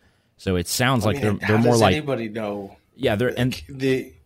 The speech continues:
Speaker 1: they're, they're
Speaker 2: you'd be
Speaker 1: acting like
Speaker 2: negotiating
Speaker 1: Congress. Like, the technology is
Speaker 2: Yeah.
Speaker 1: evolving right now, and they already wanna write the rules. <laughs>
Speaker 2: Well, yeah, you'd be making the rules today for something that is, could, will be radically different in, like, three months from now.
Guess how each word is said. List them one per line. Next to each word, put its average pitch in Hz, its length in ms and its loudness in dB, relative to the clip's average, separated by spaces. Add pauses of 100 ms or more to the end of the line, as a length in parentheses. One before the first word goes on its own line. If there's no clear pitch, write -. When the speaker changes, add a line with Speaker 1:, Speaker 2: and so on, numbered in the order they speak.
(140)
Speaker 1:
they're, 127 340 2
they're 127 140 4
Speaker 2:
you'd 147 120 6
be 147 60 2
Speaker 1:
acting 135 140 4
like 120 180 6
Speaker 2:
negotiating 113 400 4
Speaker 1:
Congress. 76 420 -4
Like, 92 220 -2
the 98 100 -2
technology 113 640 0
is 92 80 0
Speaker 2:
Yeah. 110 200 0
Speaker 1:
evolving 98 520 0
right 95 220 0
now, 90 240 -2
and 87 80 -2
they 85 60 -2
already 87 180 -2
wanna 82 180 -2
write 78 140 -4
the - 80 -12
rules. 69 420 -18 (380)
<laughs> 127 60 -2 (840)
Speaker 2:
Well, 139 140 -2
yeah, 143 260 2
you'd 120 260 -4
be 127 140 -4
making 120 460 -4
the 110 120 -4
rules 110 560 -2
today 107 800 -6 (920)
for 120 120 -8
something 113 460 -6
that 104 180 -6 (800)
is, 110 240 -8 (180)
could, 123 160 -6
will 117 160 0
be 113 160 -4
radically 104 560 -8
different 104 400 -12
in, 95 80 -12
like, 92 240 -16
three 107 240 -14
months 101 300 -10
from 98 200 -12
now. 80 360 -12